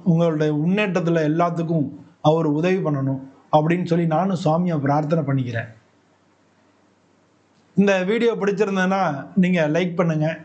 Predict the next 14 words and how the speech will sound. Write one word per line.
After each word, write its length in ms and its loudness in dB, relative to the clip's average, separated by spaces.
நம்ம 200 2
சேனலை 640 0
சப்ஸ்கிரைப் 380 0
பண்ணுங்க, 440 -2
உங்க 540 2
ரிலேட்டிவ்ஸ், 720 0
நண்பர்கள் 500 0
எல்லாருக்கும் 680 -2
இந்த 240 4
சேனல், 340 0
இந்த 460 0
வீடியோவை 480 0
ஷேர் 220 2
பண்ணுங்க. 420 -4